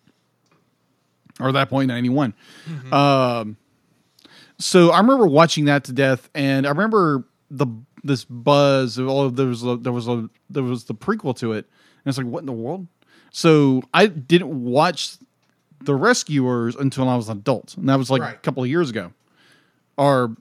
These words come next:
Speaker 1: let, let me rephrase that. I watched the movie a couple of years ago. Not saying I did it from an adult to a later, even later in life. Um, but,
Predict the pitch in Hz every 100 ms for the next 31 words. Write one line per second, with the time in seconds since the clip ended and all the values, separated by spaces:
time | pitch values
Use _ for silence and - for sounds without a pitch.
0 | - 151 147 156 160 156 123 - 131 131
1 | 127 131 123 113 117 127 135 - 127 123
2 | 120 120 117 113 135 143 113 117 107 123
3 | 131 143 123 120 127 123 113 117 113 104
4 | 107 127 139 127 - - 120 120 113 107
5 | 131 123 117 117 110 117 147 135 - _
6 | - - _ _ - 139 135 127 120 110
7 | 107 _ _ _ _ _ _ _ _ _
8 | - - 113 _ 247 254 139